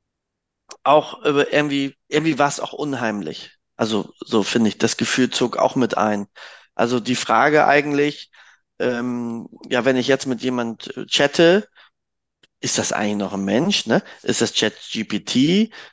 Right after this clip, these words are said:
Ähm, boah, wie will man das eigentlich in Zukunft unterscheiden? Dann kam, äh, ein paar Wochen später der erste um die Ecke, äh, der ein Video abspielte, ähm, wo seine Stimme drauf lag.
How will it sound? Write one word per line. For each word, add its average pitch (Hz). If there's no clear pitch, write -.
Ähm, 117
boah, 127
wie 117
will 139
man 131
das 120
eigentlich 120
in 107
Zukunft 117
unterscheiden? 139
Dann 123
kam, 135
äh, 127
ein -
paar 131
Wochen 131
später 156
der 127
erste 143
um 135
die 135
Ecke, 156
äh, 123
der 123
ein 123
Video 151
abspielte, 160
ähm, 123
wo 123
seine 143
Stimme 180
drauf -
lag. 95